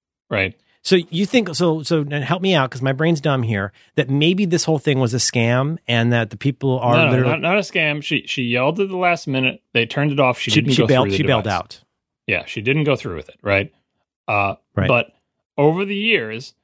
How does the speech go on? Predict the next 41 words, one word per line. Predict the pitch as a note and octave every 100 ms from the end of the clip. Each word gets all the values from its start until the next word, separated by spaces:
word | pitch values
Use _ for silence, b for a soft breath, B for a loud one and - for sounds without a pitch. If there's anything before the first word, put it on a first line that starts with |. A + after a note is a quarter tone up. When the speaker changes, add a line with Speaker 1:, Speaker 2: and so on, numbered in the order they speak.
| _ _
Speaker 1:
she | - C#3
was | B2+ B2+
able | C#3 C#3
to | C3 B2+
manufacture | C3 D3+ C3+ E3 F3 - A2+
this | G#2
as | A2+ G2
a |
coping | - D#3 C3
mechanism. | F#2 D#2 - - - _ _ _ _
And | C3+
the | C3+
reason | F3+ C4 A#3+
I | G3
say | - E3+ D#3+
that | C3+ B2+
it | B2
didn't | C3+ B2
happen | F#3 - B2
is | A2
because, | A#2+ - B2 A2+ A#2
just | D#3+
because | A#3 G3 F#3
of | D#3+
the |
way | D3 D3
the | C#3+
whole | C3 C#3+
rest | C3 -
of | A#2+
the |
show | G#2 C3+ A#2+ A2 - _ _ _ _ _
is | A#2 G#2
done, | C3+ D#3+ A#2 G2 - _ _ _ -
is | A#2+
if | B2
something | - F3+ G3+
like | F3+ D#3
that | D#3 B2
happened, | E3 D#3 B2 A#2+ A2 _ _ _ _
like, | B2+ G#2+ -